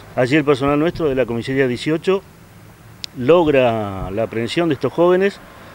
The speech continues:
antes de que pase a mayores. Y anoche también tuvimos incidentes, pero ocurrió veinte treinta del día sábado.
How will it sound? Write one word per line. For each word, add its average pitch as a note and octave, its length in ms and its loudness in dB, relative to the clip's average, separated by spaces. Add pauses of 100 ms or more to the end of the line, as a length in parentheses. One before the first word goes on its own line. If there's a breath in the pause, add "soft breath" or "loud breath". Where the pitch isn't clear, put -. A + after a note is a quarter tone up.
(140)
antes C#3 320 2
de A#2 100 0
que G#2 160 -2
pase C3+ 240 0
a B2 60 0
mayores. D#3 520 2 (360)
Y G#2 340 -8
anoche A2 380 -6
también A#2 340 -4
tuvimos G#2 420 -8
incidentes, B2 680 -6 (500 loud breath)
pero A2+ 200 -2
ocurrió B2 840 0 (200)
veinte C3 300 -2
treinta C3+ 300 0
del A#2+ 100 0
día B2+ 220 0
sábado. E3+ 480 2